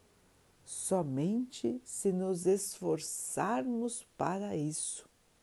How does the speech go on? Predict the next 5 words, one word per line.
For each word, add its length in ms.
É 160
hora 380
de 200
despertar, 1000
irmãos. 920